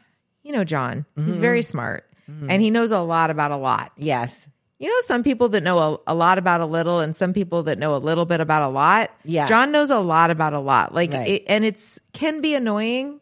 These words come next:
Speaker 1: because he has a story about no matter what, like, he, but he, 'cause he, he listens to a lot of books
Speaker 2: Mm-hmm.
Speaker 1: and he, uh, knows, just knows a lot about history. So if he can just talk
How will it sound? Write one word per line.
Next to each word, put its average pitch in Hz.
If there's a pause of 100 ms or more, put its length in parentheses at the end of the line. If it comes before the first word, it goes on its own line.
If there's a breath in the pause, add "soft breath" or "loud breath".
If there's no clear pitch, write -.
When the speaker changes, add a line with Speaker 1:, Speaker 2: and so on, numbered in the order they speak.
Speaker 1:
because 202 (360 soft breath)
he 220
has 202
a 190
story 196
about 175
no 190
matter 190
what, 175 (120)
like, 180 (920 soft breath)
he, - (100)
but 233
he, 262
'cause 269
he, 269 (300 soft breath)
he 226
listens 220
to 214
a -
lot 156
of 208
books 135
Speaker 2:
Mm-hmm. 127 (340 soft breath)
Speaker 1:
and 180
he, 170
uh, 147 (460)
knows, 170
just 175
knows 175
a 175
lot 156
about 143
history. 180
So 226
if 202 (240)
he 262
can 277 (100)
just 269
talk 262